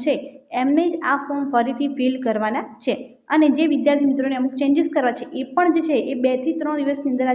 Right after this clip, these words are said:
ચેન્જીસ કરવાનો ફરીથી એમને મોકો આપવામાં આવી રહ્યો છે અને એ ફરીથી પાંચમા રાઉન્ડથી જે છે બધી જ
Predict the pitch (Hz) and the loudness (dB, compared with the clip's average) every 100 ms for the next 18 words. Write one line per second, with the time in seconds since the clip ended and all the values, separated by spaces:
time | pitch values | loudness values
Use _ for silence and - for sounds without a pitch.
0 | 247 247 285 254 269 262 269 240 269 311 | -2 -4 -4 -2 -2 -2 -2 0 0 0
1 | 294 294 285 262 269 269 285 277 262 269 | -2 0 0 2 0 2 0 0 0 0
2 | 262 262 - 285 262 - - - - 285 | 0 0 -2 -2 -2 -6 -14 -10 -4 -2
3 | 262 277 349 330 285 285 277 262 262 254 | 0 0 0 2 0 2 0 2 0 -2
4 | 277 277 226 208 294 | -2 -2 -2 -2 -4